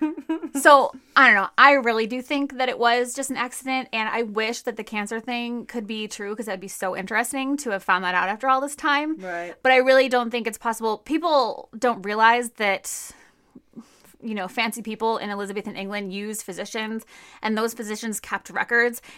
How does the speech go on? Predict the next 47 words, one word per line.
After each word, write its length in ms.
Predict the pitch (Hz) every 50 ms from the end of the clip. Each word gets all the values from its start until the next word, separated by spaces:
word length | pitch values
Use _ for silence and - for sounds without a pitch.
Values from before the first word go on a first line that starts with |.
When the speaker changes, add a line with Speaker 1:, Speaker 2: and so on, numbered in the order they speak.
| -
Speaker 2:
and 220 | - 220 226 226 208
we 100 | 208 180
have 320 | - - 175 180 170 175
them. 280 | - - - - - 220 -
So, 160 | - 254 233
like, 160 | 220 214 214
I 160 | - 233 233 226
just 160 | 226 208 -
think 440 | - 208 185 175 - - - - _ _ _ _
Speaker 1:
Yeah. 340 | - 196 202 190 175 175 185
Speaker 2:
we 140 | 208 226 202
would 160 | 185 175 160
know 240 | 170 120 123 120 -
about 260 | - - - - -
that. 220 | - - - -
Speaker 1:
If 60 | - -
she 180 | - 180 170
had 200 | 165 160 143 147
it, 200 | - - - - _
yeah. 160 | - 180 - 320
Speaker 2:
You 80 | 330 320
would 120 | 285 269
think. 160 | - 175 - -
I 20 |
mean, 320 | 254 285 294 294 294 294 - _ _ _ _ _ _ _ _ _ _ -
not 160 | 320 330 320
all 160 | 302 277 262
the 120 | 240 240 220
records 260 | 202 185 - 190 -
survive, 340 | - 180 185 - - 156 -
but 140 | - - -
you 140 | 233 240
would 120 | 220 214 202
think 480 | - - 196 190 185 - - - _ _ _ _ _ _ _ _ _ _
Speaker 1:
There'd 140 | 196 190 165
be 100 | 170 170
some 260 | - - - 180 170
Speaker 2:
there'd 100 | 170 -
be 80 | 180 214
something. 400 | 196 - - 226 196 175 165 180 175
Speaker 1:
more 400 | 170 170 165 165 165 160 156 - - _
concrete 580 | - 185 165 156 - - - 160 147 147 - _ _
evidence 460 | 180 165 143 139 143 147 165 - -
of 80 | 170 -
her 180 | _ 160 147 -
having 420 | - - - - - - 170 175 _ _ _ _
Speaker 2:
Exactly. 500 | 285 302 - - - - - - - -